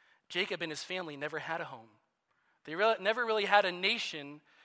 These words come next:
to call their own or to call their home. So to identify as a sojourner, when he had no true place to call his home, means that he wasn't looking back to a home, and he wasn't looking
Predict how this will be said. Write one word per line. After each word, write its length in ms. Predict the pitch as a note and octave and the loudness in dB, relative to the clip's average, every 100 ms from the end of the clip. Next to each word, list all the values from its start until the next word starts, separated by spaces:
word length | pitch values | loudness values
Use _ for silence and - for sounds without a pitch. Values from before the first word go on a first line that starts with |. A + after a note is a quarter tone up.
| _ | _
to 80 | G3 | -8
call 300 | - G3+ G3 | 2 4 6
their 180 | G3 F#3+ | 4 2
own 380 | A3 D3 A#2+ A2 _ _ _ _ _ _ | 2 0 -8 -20 _ _ _ _ _ _
or 120 | - E3+ | -2 -2
to 60 | |
call 280 | - A#3 B3 | 6 8 10
their 160 | G3 D#3 | 8 0
home. 380 | D3+ B2+ A2+ A2+ _ _ _ _ _ _ _ _ _ _ _ _ _ | -2 -8 -14 -20 _ _ _ _ _ _ _ _ _ _ _ _ _
So 160 | - G#3+ | -4 2
to 140 | A3+ | 10
identify 720 | A3+ G3+ C4 D#4 - C#4 B3 A#3 | 10 10 4 4 8 10 8 10
as 300 | G#3+ G#3+ - | 10 10 6
a 80 | F#3 | 0
sojourner, 800 | - A#3+ A#3+ F3+ D#3 C#3+ D3 F3 _ _ - - | 2 4 2 0 -6 -6 -10 -12 _ _ -20 -8
when 120 | F#3+ | -2
he 140 | A3+ C4+ | 0 10
had 320 | C#4 A3+ F3+ - | 12 12 8 -4
no 240 | G3+ C#4+ | 8 8
true 280 | F4+ - C#4+ | 8 2 -2
place 320 | B3 C4 A#3+ | 4 4 4
to 80 | - | 2
call 240 | G#3+ A3+ G#3+ | 6 8 8
his 240 | G3+ F3+ | 4 -2
home, 440 | B3 G#3+ D3+ D3 E3 - - - | 0 0 0 -6 -12 -20 -20 -12
means 460 | G3+ D4+ B3+ A3+ G3 | 0 2 2 0 6
that 140 | A3+ | 6
he 120 | G#3+ | 6
wasn't 380 | A#3 D4 C4+ C4+ | 8 8 10 2
looking 420 | A#3+ B3+ A#3+ G3 D#3 | 0 0 0 0 8
back 400 | A#3 C#4 - - | 10 10 6 -8
to 160 | - D#3+ | -4 -2
a 60 | |
home, 280 | D#3 D#3+ G#3+ - - | 0 -2 -4 -8 -8
and 80 | F#3+ | 0
he 60 | A3 | 4
wasn't 280 | C#4+ C#4+ C4 | 4 4 2
looking 300 | C4 C4 | 2 2